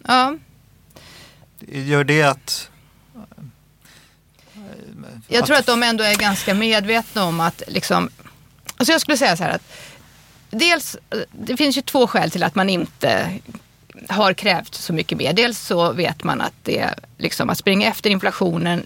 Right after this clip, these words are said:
Speaker 1: leder ju bara till ännu mer inflation eller liksom ännu längre processperiod med inflation.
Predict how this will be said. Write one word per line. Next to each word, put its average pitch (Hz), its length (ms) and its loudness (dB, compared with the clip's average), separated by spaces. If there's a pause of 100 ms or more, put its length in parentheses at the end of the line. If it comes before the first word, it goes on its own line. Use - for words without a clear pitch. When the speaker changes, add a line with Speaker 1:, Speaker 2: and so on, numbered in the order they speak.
(200)
Speaker 1:
leder 165 300 0
ju 160 100 2
bara 160 280 2
till 139 180 -2
ännu 147 220 0
mer 123 180 0
inflation 147 560 -2
eller 160 180 0
liksom 165 280 -4
ännu 170 300 0
längre 160 320 0
processperiod 175 1120 -4
med 156 100 -8
inflation. - 460 -10